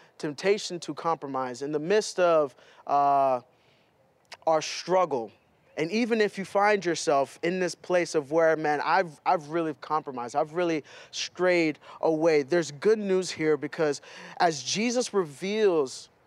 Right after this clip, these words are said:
the compromise to the church, as Jesus reveals the compromises in which we have made in our own lives, he allows us to be able to see it,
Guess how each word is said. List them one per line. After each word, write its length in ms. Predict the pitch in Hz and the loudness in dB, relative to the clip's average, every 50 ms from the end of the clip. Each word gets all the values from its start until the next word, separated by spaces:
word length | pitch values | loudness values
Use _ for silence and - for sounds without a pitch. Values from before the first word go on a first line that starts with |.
| _ _ - | _ _ -2
the 100 | - 160 | -2 -2
compromise 640 | - - 190 185 185 170 180 170 165 160 156 156 147 - | -2 0 0 0 0 0 -2 -2 0 0 0 0 -2 -4
to 140 | - - | -6 -8
the 120 | 151 143 139 | -6 -6 -6
church, 360 | - - - 151 131 117 - | -6 -4 -4 -4 -2 -2 -2
as 180 | 139 151 139 123 | -4 -4 -4 -6
Jesus 320 | 131 202 233 233 214 - | -6 -6 -4 -6 -6 -2
reveals 720 | 196 185 165 139 139 147 190 202 208 196 185 165 151 - - - - - - | -2 -4 -4 -4 -6 -4 0 2 4 4 4 4 0 -2 -6 -18 -20 -14 -6
the 100 | - 160 151 | -4 -4 -4
compromises 760 | - 196 196 - - 180 175 175 175 170 156 - 165 151 160 | 0 0 0 0 0 -2 0 2 2 2 0 -2 -6 -6 -6
in 140 | 156 151 156 | -4 -4 -4
which 180 | 156 151 - | -4 -6 -6
we 300 | 143 147 196 214 220 208 | -8 -6 -4 -2 -2 0
have 340 | 175 170 156 156 147 139 - - - - - | 2 4 4 4 4 2 -2 -8 -20 -14 -6
made 200 | - 165 170 170 | 0 0 2 2
in 140 | 160 156 156 | 2 2 2
our 160 | 160 175 185 - - | 2 2 2 2 0
own 240 | 165 160 156 147 | 0 0 0 0
lives, 340 | 143 143 135 131 131 131 - | 0 0 2 2 2 0 0
he 140 | - 185 190 | 0 0 2
allows 500 | 175 165 160 165 170 185 214 233 208 202 | 2 2 2 2 4 4 4 2 2 2
us 100 | 202 - | -2 -2
to 100 | - 190 | -2 -4
be 200 | 170 - 180 180 | -4 -2 0 0
able 140 | 175 175 156 | 0 0 -2
to 180 | 151 - - 147 | -6 -10 -10 -12
see 360 | - - - - 208 202 165 | -10 -10 -10 -8 -6 -4 -4
it, 180 | 123 113 117 | -4 -4 -6